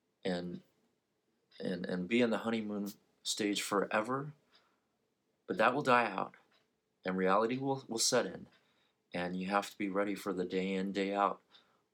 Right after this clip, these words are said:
of working hard in the marriage, in the relationship. So that's all this is about. Think twice about whether you want to jointly own property,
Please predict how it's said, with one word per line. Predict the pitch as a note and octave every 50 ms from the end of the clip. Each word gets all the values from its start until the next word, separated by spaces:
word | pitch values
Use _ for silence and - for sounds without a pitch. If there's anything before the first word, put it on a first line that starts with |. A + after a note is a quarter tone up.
| _ -
of | F#2 F2+ F2 F2+ F2 - - - _ -
working | F#2+ F#2 G2+ F#2+ - G#2+ G#2
hard | F#2 - - G#2+ G#2+ G#2 F#2+ F#2 F2+ F2+ - _ - - - _ _ _ _ _ _ _ -
in | G2+ G2 F#2+
the | F#2
marriage, | F#2 F#2 F2+ F#2 F2+ F2+ F#2 F#2 - -
in | F#2+ F2+
the | E2+
relationship. | E2+ E2+ F2+ F2+ - - - - - - - _ _ - _ _ _ _ _ _ _ -
So | - - - G#2 G2+ G2+ G2+ - _ - - _ -
that's | - E3 F#3 - G#3
all | G3+ G3
this | F#3 F#3 -
is | F3 D3+ C3
about. | A2+ A#2+ A#2 B2+ D3 - - _ _ _ _ _ _ - _ _ _ _ _ _ _ _ -
Think | B2+ B2+ C3
twice | - - C#3+ C#3+ D3+ D3 - -
about | G2+ G#2 A2 A2+ A2+ A2+ A2+ - _ _ _ _ _ _ _ _ _ _ _ -
whether | G#2 A2 A2 A2+
you | A2+ A2+
want | A2 G#2+ G#2+
to | G2 -
jointly | G#2+ A2 B2+ A#2 A2+ A#2 -
own | - A#2 A#2 A#2
property, | - - G2+ G#2 G2+ - - G#2 G#2 G#2 G2